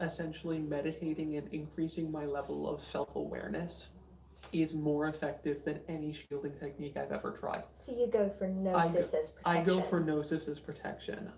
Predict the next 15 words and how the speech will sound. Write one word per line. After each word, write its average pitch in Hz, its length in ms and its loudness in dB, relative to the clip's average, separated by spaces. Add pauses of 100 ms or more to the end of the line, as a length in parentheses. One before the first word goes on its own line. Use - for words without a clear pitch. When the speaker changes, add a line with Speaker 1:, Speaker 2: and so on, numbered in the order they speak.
(140)
Speaker 1:
I 160 220 0
know 160 220 2
Speaker 2:
You 196 120 8
are 180 160 6
a - 80 4
drunken 170 400 -2
monk. - 240 -8 (2000)
Speaker 1:
Yes. 147 440 0 (540)
Um, 196 440 8 (640)
I 165 160 8
go 165 240 8
for, 151 500 4
I 160 140 4
know 151 320 2
myself, 160 920 -2